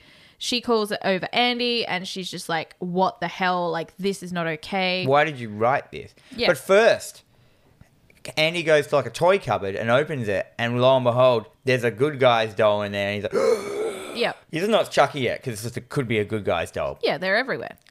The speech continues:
Speaker 2: And she's just like, "Nah, you can't fucking play with toys. You just wrote 'fuck you, bitch.'"
Speaker 1: Yeah, like, "You've done this horrible thing." So she, she grabs Andy and she's, like, scolding him, and then she, um,
Speaker 2: She grabs the good guy doll.
Speaker 1: she grabs the good guy doll, and he's, he's basically like, "It wasn't me, it was Chucky."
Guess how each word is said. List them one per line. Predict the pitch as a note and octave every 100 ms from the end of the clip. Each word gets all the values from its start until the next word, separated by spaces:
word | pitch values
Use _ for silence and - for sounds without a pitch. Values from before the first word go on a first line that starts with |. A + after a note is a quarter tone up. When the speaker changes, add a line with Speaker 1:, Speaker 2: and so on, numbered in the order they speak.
| -
Speaker 2:
And | A#2+ A#2+
she's | - B2+ B2
just | A2+ A#2+
like, | A#2 A2 G#2+ - _ C#3
"Nah, | D#3 A#2 G2+
you | D3 G3
can't | C#4+ C4+ -
fucking | G3 F3 D3+
play | C3+ C3+ B2
with | A2+
toys. | A#2 A2+ A#2 E3
You | A#3+
just | B3+ A3+
wrote | D3+
'fuck | - F3 -
you, | D3
bitch.'" | B2 A3 -
Speaker 1:
Yeah, | A#3+ G3+
like, | A#3+ C4+
"You've | E4
done | D4+ C#4+
this | C#4
horrible | - C4 A3
thing." | B3 E4+ - - -
So | - C4+
she, | F4 E4+ C4
she | - D#4+
grabs | A#3+ G3 -
Andy | A#3+ B3 B3+ B3
and | - G#3
she's, | - A#3 G#3
like, | F#3 -
scolding | - - G#3 G#3+ G#3+ G#3+
him, | G#3 G3+ G3 G3
and | F#3+ F#3
then | F3+
she, | - G#3 G3 F#3+ F#3+ F3 -
um, | F3+
Speaker 2:
She | F3
grabs | D3 B2+
the |
good | B2+ B2+
guy | B2+ A2+
doll. | A2 B2
Speaker 1:
she | F#3+ A#3
grabs | G#3+ G3 F#3+ -
the | G#3
good | G3+ A3+
guy | A#3
doll, | A#3 A3
and | A3+
he's, | C4+ D4 C4
he's | A#3+ B3 A3+
basically | G#3 G3+ G#3 G3+ F#3+
like, | F3 -
"It | A3+ G#3+
wasn't | G#3 G3+ F#3+
me, | F#3+
it |
was | D#3+ F#3
Chucky." | F3 - F3 F2